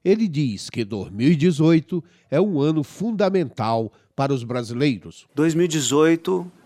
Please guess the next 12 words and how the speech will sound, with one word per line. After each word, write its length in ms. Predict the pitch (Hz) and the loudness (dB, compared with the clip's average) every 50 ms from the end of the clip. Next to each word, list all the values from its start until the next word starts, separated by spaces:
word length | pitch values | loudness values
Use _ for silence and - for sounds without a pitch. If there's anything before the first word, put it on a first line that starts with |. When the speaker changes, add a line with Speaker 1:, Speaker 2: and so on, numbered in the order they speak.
| _ | _
Speaker 2:
será 360 | - - - - 135 135 139 | -14 -8 -4 -2 0 0 0
um 160 | 139 135 131 131 | 0 0 0 0
ano 180 | 131 127 127 | 0 -2 -2
fundamental 720 | 117 - - 127 120 120 120 113 107 95 - 113 113 113 - | -4 -4 -4 -4 -2 -2 -2 -2 -4 -4 -4 -4 -4 -4 -4
para 160 | - 110 110 | -4 -4 -4
o 40 | 104 | -4
Brasil, 640 | 104 104 104 98 95 98 98 104 117 127 143 165 165 - _ _ _ | -4 -6 -6 -6 -8 -6 -4 -2 -2 -2 -4 -6 -12 -16 _ _ _
é, 160 | - 101 - - - | -16 -14 -14 -14 -10
onde 280 | 113 117 117 117 113 120 | -8 -6 -6 -4 -6 -6
a 40 | |
população 720 | 117 - 113 - 120 113 107 98 - - - 117 117 117 | -6 -8 -8 -8 -8 -6 -6 -6 -8 -6 -6 -6 -6 -8
poderá, 760 | 110 - 123 117 110 107 104 104 107 107 107 107 110 110 113 | -6 -8 -6 -6 -6 -6 -6 -6 -6 -6 -6 -6 -8 -10 -12